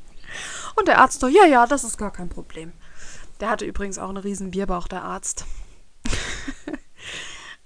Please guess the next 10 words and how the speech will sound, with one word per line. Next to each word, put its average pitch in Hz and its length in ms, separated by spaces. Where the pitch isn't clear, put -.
Ja, 180 440
auf - 120
jeden 220 80
Fall 220 120
hab 214 60
ich 208 80
das - 160
dann 185 100
gemacht 180 680
und, 214 380